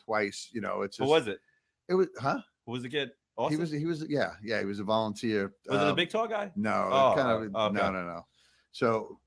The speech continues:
Speaker 1: I mean, good kid, and he was just trying to do his job. So I walk out and I see Bo the next morning. I'm like, "Bo, I rattled that kid's cage." He goes, "Mm, yeah, it wasn't really good." So,
Speaker 2: Like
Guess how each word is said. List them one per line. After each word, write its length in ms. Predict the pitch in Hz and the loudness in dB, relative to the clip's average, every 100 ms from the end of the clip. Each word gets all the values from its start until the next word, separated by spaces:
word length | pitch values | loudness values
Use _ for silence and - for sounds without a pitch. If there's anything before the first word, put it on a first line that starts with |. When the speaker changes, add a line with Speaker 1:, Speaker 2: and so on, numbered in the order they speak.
| _ _ | _ _
Speaker 1:
I 80 | 180 | -4
mean, 160 | 196 170 | 0 0
good 240 | 202 143 | 0 -2
kid, 240 | 127 110 104 | 0 -2 0
and 80 | |
he 100 | 127 | -2
was 100 | 170 | -2
just 160 | 151 196 | -2 -4
trying 180 | - 135 | -2 -2
to 80 | 117 | -2
do 160 | 104 107 | -2 -2
his 160 | 101 | -4
job. 380 | - 98 92 92 | -4 -2 -2 -4
So 80 | 120 | -6
I 40 | |
walk 340 | 110 123 131 117 | -6 -4 -6 -4
out 80 | 110 | -4
and 80 | |
I 40 | 107 | -6
see 140 | 104 | -8
Bo 240 | 90 98 98 | -8 -6 -6
the 100 | 92 | -6
next 240 | 92 - | -12 -10
morning. 200 | 98 95 | -10 -8
I'm 60 | 90 | -10
like, 180 | 87 | -12
"Bo, 120 | 95 92 | -8 -6
I 60 | |
rattled 320 | 87 90 90 | -6 -8 -8
that 140 | 85 - | -12 -18
kid's 180 | 87 - | -20 -18
cage." 280 | 90 87 80 | -16 -16 -18
He 60 | |
goes, 100 | 82 - | -20 -20
"Mm, 220 | 95 92 95 | -18 -14 -10
yeah, 240 | 95 101 98 | -6 -4 -6
it 80 | 98 | -8
wasn't 260 | 104 110 | -10 -8
really 300 | 117 113 139 - | -8 -8 -10 -14
good." 260 | - - - _ 156 - - | -14 -14 -20 _ -18 -18 -18
So, 320 | - 131 117 | 0 6 6
Speaker 2:
Like 300 | 110 107 113 | 6 4 0